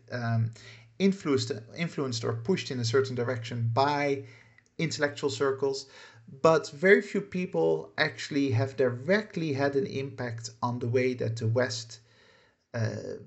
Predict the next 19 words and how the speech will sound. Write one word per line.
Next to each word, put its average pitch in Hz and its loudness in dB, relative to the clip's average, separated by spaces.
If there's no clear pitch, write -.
behaves 131 2
on 123 0
the 117 2
international 113 0
stage. 104 -2
And - -6
Fukuyama 175 2
is 120 -2
one 135 0
of 120 -6
those 117 0
very 113 4
few. 110 0
Fukuyama 143 2
is 127 -4
one 180 0
of 220 -4
those 143 -2
people 170 -4